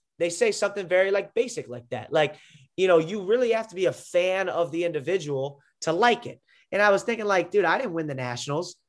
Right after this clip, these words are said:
You know, I was a decent name at Ohio State, but for the most part, like, I, I need people to, for them to, to be my fan, they need to like me. They need to like my personality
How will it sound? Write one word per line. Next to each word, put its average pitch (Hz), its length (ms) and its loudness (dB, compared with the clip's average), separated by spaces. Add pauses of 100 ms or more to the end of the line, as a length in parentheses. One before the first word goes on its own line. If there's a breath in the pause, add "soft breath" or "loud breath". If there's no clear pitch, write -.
(140)
You 151 100 -4
know, 151 140 4
I 196 140 2
was 214 300 2
a 175 120 0 (160)
decent 202 300 2
name 202 200 2
at 175 60 2
Ohio 165 260 2
State, 214 340 2
but 156 180 -2
for 160 60 -6
the 147 80 -4
most 254 300 2
part, 160 200 2
like, 147 180 -2 (580)
I, 175 380 4
I 160 140 -2
need 196 240 -6
people 156 300 -8
to, 131 340 0 (320)
for 143 160 -4
them 196 220 4
to, 151 320 2
to 135 280 -2
be 170 140 -4
my 156 340 -2 (100)
fan, 175 680 2 (520)
they 180 160 4
need 214 160 -2
to 156 80 2
like 160 420 2
me. - 280 -20
They 156 100 0
need 190 140 2
to 147 120 2
like 170 240 0
my 147 120 -4
personality 202 840 2